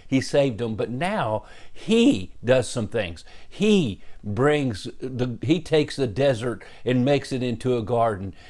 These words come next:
He takes a, uh, the beautiful land and he ta-, he changes it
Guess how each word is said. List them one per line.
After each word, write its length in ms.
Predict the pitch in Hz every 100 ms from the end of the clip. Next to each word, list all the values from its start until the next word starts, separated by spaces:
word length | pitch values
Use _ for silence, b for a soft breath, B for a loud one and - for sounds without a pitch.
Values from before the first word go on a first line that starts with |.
| B
He 340 | 165 196 202
takes 580 | - 151 165 123 - - B B B
a, 140 | 127 117 98 80 131
uh, 360 | 127 120 120 113
the 440 | 107 127 131 123
beautiful 800 | 113 92 90 135 202 190 - 135
land 440 | 123 143 139 113 120
and 140 | 127
he 100 | 139
ta-, 400 | - 156 160 -
he 120 | 127
changes 520 | - 156 156 123 104
it 200 | 127 143